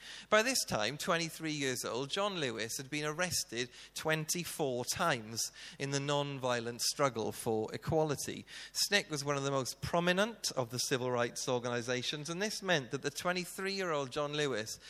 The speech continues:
became one of the Big Six, the six civil rights leaders who organized a march on Washington, which culminated in Martin Luther King's I Have a Dream speech. Um,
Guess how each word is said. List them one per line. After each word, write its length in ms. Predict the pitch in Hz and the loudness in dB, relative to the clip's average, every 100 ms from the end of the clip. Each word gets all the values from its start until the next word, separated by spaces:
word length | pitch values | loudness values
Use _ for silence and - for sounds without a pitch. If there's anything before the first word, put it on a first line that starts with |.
| - - - | -14 -8 -4
became 460 | 147 165 147 143 | 2 6 4 2
one 500 | 143 139 160 156 156 - | -4 6 6 6 2 0
of 300 | 135 123 - | 2 2 -2
the 80 | 131 | -2
Big 280 | 131 120 | 0 2
Six, 600 | - - 160 - - - | 0 2 2 0 -2 -2
the 100 | - | -2
six 340 | 123 - 170 - - | 0 0 2 4 4
civil 240 | 175 151 147 | 4 2 2
rights 420 | 156 151 - - | 2 2 -2 -4
leaders 460 | 117 107 - 110 - - - - | -4 -4 -4 -6 -8 -14 -8 2
who 100 | 147 | 4
organized 680 | 160 160 139 117 113 - | 6 4 2 2 0 -2
a 40 | 131 | 0
march 460 | 127 127 120 - - | 4 4 4 2 2
on 280 | 123 123 | 0 2
Washington, 640 | 139 143 - 123 120 113 104 107 | 2 2 0 -2 -2 -2 -4 0
which 360 | 123 123 - - | 0 0 -4 -4
culminated 640 | - 165 131 110 - 110 | 2 2 2 -2 -2 -2
in 140 | 110 107 | -2 -2
Martin 320 | 113 - 117 | -4 -4 -6
Luther 200 | 110 120 | -4 -4
King's 440 | 113 107 107 - | -4 -8 -8 -8
I 180 | 107 107 | -6 -6
Have 180 | 113 107 | -6 -8
a 20 | |
Dream 320 | - 165 165 | -6 -6 -6
speech. 480 | 143 - - - - - - - - - - | -8 -10 -10 -8 -8 -8 -14 -14 -14 -8 2
Um, 220 | 175 | 4